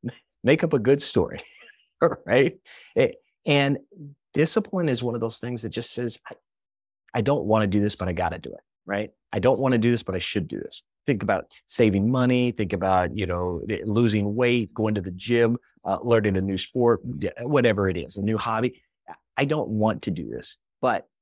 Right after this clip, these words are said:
breaking it down and, and taking it step by step incrementally allows you to, to do a lot of different things. So I don't know that I've ever been accused of that. It's just, that's the thing that, that, that I know governs my life is just like,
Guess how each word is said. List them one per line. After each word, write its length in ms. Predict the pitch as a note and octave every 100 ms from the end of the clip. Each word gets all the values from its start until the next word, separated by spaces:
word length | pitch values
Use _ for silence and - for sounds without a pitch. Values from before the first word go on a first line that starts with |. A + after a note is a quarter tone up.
| _ _ -
breaking 320 | A2+ B2 B2
it 80 | G2+
down 280 | G#2+ G#2+
and, 160 | F#2 F2+
and 120 | G2
taking 280 | - G2+ G2
it 180 | F2+ E2
step 260 | - G2+ G2+
by 120 | F#2+
step 260 | - G2
incrementally 720 | G2 G2 F2 F2+ F#2+ A#2 B2+ B2+ _ -
allows 300 | G#2 A2 G2+
you 60 | F2+
to, 200 | F#2 E2+
to 140 | -
do 160 | F#2+ F#2
a 20 |
lot 240 | F2 F2
of 80 | E2+
different 240 | D#2+ E2 -
things. 260 | F#2 F2
So 220 | - D#2+ _ _ -
I 60 | F3
don't 120 | E3
know 120 | D3+
that 120 | C3+ B2
I've 160 | A2
ever 160 | A2 G2+
been 140 | F#2+
accused 680 | E2 - - A2 A2+ B2 A2+
of 200 | F2 A2+
that. 240 | B2 A#2+ -
It's 180 | G#2+ -
just, 240 | G#2+ - _ _ -
that's 200 | C#3 -
the 120 | A2+
thing 220 | A2+ A2
that, 260 | G2 F#2 E2
that, 260 | F#2 D2
that 120 | F#2+ F#2
I 80 |
know 180 | F#2+ F#2
governs 420 | F2 F#2 F2 E2
my 200 | F2 E2+
life 260 | E2 E2 E2
is 100 | E2
just 200 | F#2 -
like, 140 | F2+